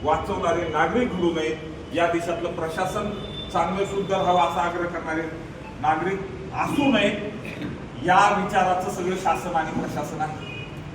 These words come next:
या विचाराचं आहे. तुमच्या माहिती सांगतो की या शासन आणि प्रशासनाला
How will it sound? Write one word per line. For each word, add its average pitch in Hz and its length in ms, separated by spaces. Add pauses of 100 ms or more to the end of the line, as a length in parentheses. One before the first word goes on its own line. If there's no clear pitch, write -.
(1300)
या 185 140
विचाराचं 180 520
आहे. - 140 (1080)
तुमच्या 160 260
माहिती - 340
सांगतो 165 420 (540)
की 196 340 (840)
या 175 160 (680)
शासन 180 360
आणि 170 280
प्रशासनाला 160 680